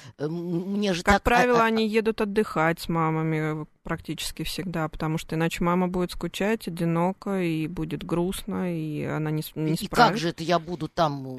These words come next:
Speaker 1: э,
Speaker 2: Как я смогу получить
Speaker 1: да,
Speaker 2: удовольствие,
Speaker 1: купаться
Speaker 2: когда
Speaker 1: в
Speaker 2: мама
Speaker 1: море?
Speaker 2: будет здесь грустить, да.
Speaker 1: Так, так, дальше, следующий момент. Какой у нас?
Speaker 2: А, момент того, что обычно большой критике подвергаются все избранники и все подруги.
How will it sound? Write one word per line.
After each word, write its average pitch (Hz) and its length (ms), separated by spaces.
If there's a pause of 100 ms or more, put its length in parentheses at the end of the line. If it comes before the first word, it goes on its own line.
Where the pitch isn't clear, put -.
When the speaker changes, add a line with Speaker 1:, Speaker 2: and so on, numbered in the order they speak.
(140)
Speaker 1:
э, - 20
Speaker 2:
Как 208 180
я 185 60
смогу 175 340
получить - 360
Speaker 1:
да, 175 200
Speaker 2:
удовольствие, 202 380
Speaker 1:
купаться 165 180
Speaker 2:
когда 175 120
Speaker 1:
в - 20
Speaker 2:
мама 220 240
Speaker 1:
море? 202 160
Speaker 2:
будет 190 300
здесь 185 180
грустить, 190 480
да. 190 240
Speaker 1:
Так, 143 420 (260)
так, 147 220
дальше, 165 400
следующий 156 720 (880)
момент. 165 500
Какой 170 460
у 160 80
нас? 151 140
Speaker 2:
А, 143 460
момент 175 720
того, 180 300
что 170 720
обычно 170 600
большой 175 360
критике - 400
подвергаются 165 640
все 170 280
избранники 170 580
и 156 40
все - 180
подруги. 165 680